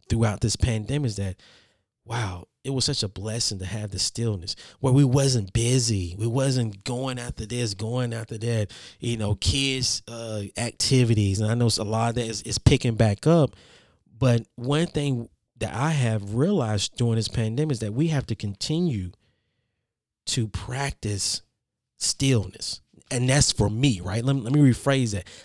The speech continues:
I have to continue to practice stillness to kinda hear what's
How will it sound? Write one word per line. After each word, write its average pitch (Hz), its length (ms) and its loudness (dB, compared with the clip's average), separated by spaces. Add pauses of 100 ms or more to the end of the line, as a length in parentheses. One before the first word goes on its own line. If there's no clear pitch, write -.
(100)
I 127 100 -2
have 165 260 2
to 120 240 4
continue 135 500 -2
to 107 160 -4
practice 123 560 -4
stillness 143 640 -2 (380)
to 120 120 0
kinda 143 320 -2
hear 104 760 2 (1300)
what's 143 360 2